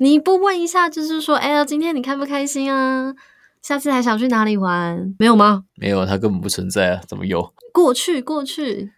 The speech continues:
Speaker 1: 经验。
Speaker 2: 过去的经验哦。以前的话会，但是后来我发现这真的不是我的作风。
Speaker 1: 哎，可是
Speaker 2: 要就直接打电话，这几分钟把该讲的讲一讲，赶快结束掉，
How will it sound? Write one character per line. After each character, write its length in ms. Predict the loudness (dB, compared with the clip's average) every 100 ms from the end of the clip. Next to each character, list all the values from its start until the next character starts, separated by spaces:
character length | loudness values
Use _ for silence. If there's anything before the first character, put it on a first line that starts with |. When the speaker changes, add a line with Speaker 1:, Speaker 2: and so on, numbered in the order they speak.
| _
Speaker 1:
经 260 | -8 -4 -2
验。 360 | -2 -2 -6 -10 _
Speaker 2:
过 200 | -2 -2
去 280 | -2 0 2
的 120 | 2
经 240 | 0 0 2
验 200 | 2 0
哦。 320 | -6 -14 -20 _ _ _
以 140 | 0
前 260 | 2 2 4
的 160 | 4
话 220 | 4 4 2
会， 380 | 2 4 4 2
但 260 | -2 -2
是 460 | 0 0 2 0 -6 _
后 200 | _ 2
来 140 | 4 2
我 60 |
发 200 | 2 -2
现 200 | 0 -4
这 180 | -2 -2
真 260 | -2 -2 -2
的 120 | -4
不 160 | -6
是 160 | -10 -8
我 180 | -8 -10
的 100 | -14
作 260 | -10 -8 -8
风。 320 | -14 -16 -16 _ _
Speaker 1:
哎， 1160 | -6 -2 -2 -2 -2 -2 -4 -6 -8 -8 -8 -10 -8
可 180 | -6
是 100 | -2 0 -2 -4 _
Speaker 2:
要 240 | 4 6 6
就 120 | 2
直 200 | 0 -2
接 120 | -2
打 260 | 0 -2 0
电 160 | -2
话， 340 | -2 -2 -2 -6 _
这 100 | -8
几 180 | -4 -2
分 200 | 0 2
钟 300 | 0 0 -6 2
把 180 | 2
该 180 | 4 0
讲 180 | 2 -2
的 80 | -2
讲 240 | -2 -4
一 60 | -4
讲， 260 | -4 -4 -6 _ _
赶 140 | -12 -6
快 140 | -4
结 160 | -4 -8
束 220 | -8 -8
掉， 340 | -6 -6 -8